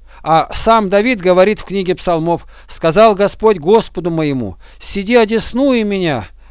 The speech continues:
доколе положу врагов твоих в подножие ног твоих“». Итак, Давид Господом называет его. Как же он сын ему?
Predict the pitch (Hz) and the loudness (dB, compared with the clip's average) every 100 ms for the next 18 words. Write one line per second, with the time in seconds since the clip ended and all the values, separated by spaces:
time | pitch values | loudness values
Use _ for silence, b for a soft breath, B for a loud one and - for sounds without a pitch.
0 | - 165 170 240 220 190 190 196 185 220 | -6 -6 0 2 2 2 2 2 2 0
1 | 175 208 202 220 - 156 165 139 - - | 2 0 2 2 2 -2 -2 -4 -6 -6
2 | 170 185 160 165 170 143 - 127 107 90 | -6 -2 -4 -2 -4 -6 -6 -8 -8 -8
3 | - - - - - - B B - 110 | -16 -20 -20 -20 -20 -20 B B -12 -8
4 | 127 151 160 - - b b 131 156 165 | -2 -2 -4 -12 -20 b b -4 0 2
5 | 247 247 123 139 233 240 - 180 170 170 | 2 0 -2 0 4 4 2 -6 -4 -4
6 | 151 175 160 127 - 131 110 92 - - | -2 0 2 0 -2 -8 -8 -10 -18 -20
7 | - 247 240 147 190 147 - - - 208 | -4 2 4 4 0 0 -4 -6 0 0
8 | 139 139 117 | 0 -2 -4